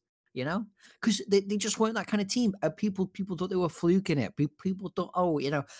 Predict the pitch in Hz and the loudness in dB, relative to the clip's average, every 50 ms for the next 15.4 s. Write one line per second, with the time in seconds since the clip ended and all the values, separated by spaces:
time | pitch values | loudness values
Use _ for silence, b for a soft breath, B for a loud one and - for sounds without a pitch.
0 | B B B 165 156 156 165 156 175 156 - - 175 170 160 156 143 147 147 156 | B B B -2 0 2 2 0 0 -4 -4 -2 -2 0 0 0 0 2 2 2
1 | 147 - - 151 165 175 165 131 101 - - - - - 120 B B B B B | 0 0 0 2 2 2 2 0 -4 -6 -10 -10 -8 -8 -8 B B B B B
2 | B - 160 170 175 156 b b b b b b b _ - 180 180 - 175 180 | B 0 2 2 2 0 b b b b b b b _ -2 -2 -2 0 2 4
3 | 190 214 247 233 - 220 196 185 175 - - 160 147 139 143 147 165 202 214 185 | 4 4 4 4 2 0 -2 -2 -2 0 0 0 2 2 0 0 0 0 -2 -2
4 | 143 107 98 - 117 117 117 117 123 - - _ _ _ _ _ 131 127 123 120 | -4 -6 -8 -8 -8 -8 -8 -8 -10 -14 -20 _ _ _ _ _ -8 -6 -6 -4
5 | 117 117 117 117 123 - _ _ _ - 123 151 180 170 147 123 110 107 139 123 | -6 -6 -6 -8 -10 -12 _ _ _ -4 0 0 0 0 -2 -4 -4 -4 -6 -8
6 | - - - 147 160 160 170 151 139 165 269 262 - 180 135 117 98 - - - | -8 -4 -4 -2 0 2 2 2 2 2 0 0 -2 -4 -4 -4 -6 -8 -10 -8
7 | - 139 143 143 B B B B - 170 196 214 208 - _ _ - - - _ | -6 -4 -4 -4 B B B B 2 4 4 4 2 -2 _ _ -14 -14 -14 _
8 | _ _ - - - 208 190 180 101 220 - - 254 220 180 143 127 123 135 160 | _ _ -16 -2 2 2 4 4 2 -2 -2 -2 0 0 0 0 0 0 -2 -2
9 | 185 196 - - _ _ _ 117 127 - - _ - 180 202 208 202 170 160 147 | -4 -6 -10 -12 _ _ _ -12 -10 -10 -8 _ -2 -2 0 2 2 2 2 2
10 | 165 170 160 147 117 - - - 135 165 196 262 247 180 165 156 151 139 - - | 0 0 0 0 0 0 -2 -4 0 2 2 2 2 0 0 0 0 -2 -4 -4
11 | - 180 160 139 120 135 170 196 - - - 147 139 - - 170 - - 156 139 | -4 -4 -4 -2 -2 -2 -2 -4 -6 -8 -8 -10 -8 -6 -6 -6 -4 -4 -6 -6
12 | 131 120 - - - 170 202 214 - 180 151 - - 139 110 104 - - 95 98 | -6 -6 -8 -10 -8 -8 -8 -6 -4 -6 -6 -4 -4 -6 -6 -6 -8 -12 -14 -14
13 | B B B 160 B - 135 - 143 - - 156 - - 127 123 123 123 - 120 | B B B -12 B -6 -4 -2 -2 -2 -2 -4 -4 -4 -4 -4 -4 -4 -4 -6
14 | 123 120 120 - - 120 127 - 175 147 135 165 170 - - - 76 - - - | -6 -4 -4 -6 -6 -8 -8 -6 -4 -2 -2 -2 -4 -4 -10 -14 -14 -14 -18 -16
15 | - - 123 120 117 - 110 104 | -14 -10 -10 -10 -8 -8 -8 -10